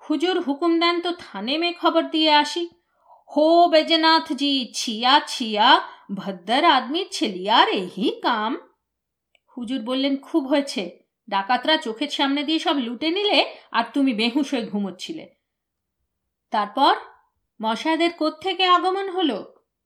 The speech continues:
এরা তো দেখছি ছোকরা, বজ্জাতি করবারই বয়স। কিন্তু তুমি তো বাপু খোকা নও,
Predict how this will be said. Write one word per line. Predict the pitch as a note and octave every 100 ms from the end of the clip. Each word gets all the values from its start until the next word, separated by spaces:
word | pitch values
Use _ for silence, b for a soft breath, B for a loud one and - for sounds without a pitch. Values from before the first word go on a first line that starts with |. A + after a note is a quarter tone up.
| _ _
এরা | A#3 C4 D#4
তো | E4 F4+
দেখছি | F#4+ F4+ F#4+ F4+
ছোকরা, | - G4 G4 B3+ F3 - _ _ F#3+
বজ্জাতি | G3+ G#3+ G#3 B3 C#4+
করবারই | C#4+ C#4+ C4+ D4+ D4+
বয়স। | A3+ A#3+ A#3+ D#3+ - - _ _ _ _ _
কিন্তু | A3+ G3+ G#3+
তুমি | G#3+ G3+ C4 D4
তো | E4+
বাপু | D#4+ D#4 E4
খোকা | - D#4+ D#4+ D#4+
নও, | D#4 D#4+ G4+ -